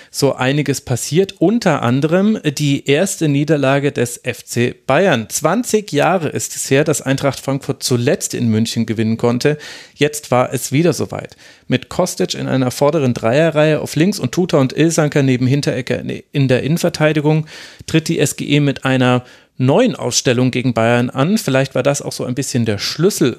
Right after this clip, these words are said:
zu diesem Sieg. Sicherlich lag der aber auch bei Kevin Trapp, der mit sehr vielen Paraden das, äh, Unentschieden erst noch gehalten hat und am Ende macht dann Filip Kostic das zwei zu eins. Vorher hatten schon Goretzka und Hinteregger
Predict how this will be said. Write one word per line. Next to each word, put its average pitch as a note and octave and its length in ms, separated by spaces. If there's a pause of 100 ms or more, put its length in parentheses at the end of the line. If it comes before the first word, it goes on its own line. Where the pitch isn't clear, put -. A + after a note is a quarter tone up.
(100)
zu - 120
diesem A#2+ 240
Sieg. F#3+ 320
Sicherlich F3+ 560
lag D#3 220
der D3 160
aber C#3 220
auch D#3+ 220
bei D#3+ 180
Kevin C3 340
Trapp, - 340 (340)
der C3+ 320
mit B2 260
sehr E3+ 200
vielen D#3+ 200
Paraden C3+ 560 (520)
das, B2+ 440
äh, - 160 (140)
Unentschieden F3 540
erst C#3+ 340
noch C#3 200 (380)
gehalten C#3 500
hat F#3+ 160
und B2+ 160
am A#2 140
Ende C3+ 480
macht C3 340
dann D#3 140
Filip C#3 320
Kostic - 540
das - 260
zwei A2+ 220
zu - 160
eins. D3 300
Vorher C3 480
hatten A#2+ 220
schon A#2 200
Goretzka A2 500
und A#2+ 220
Hinteregger A2+ 760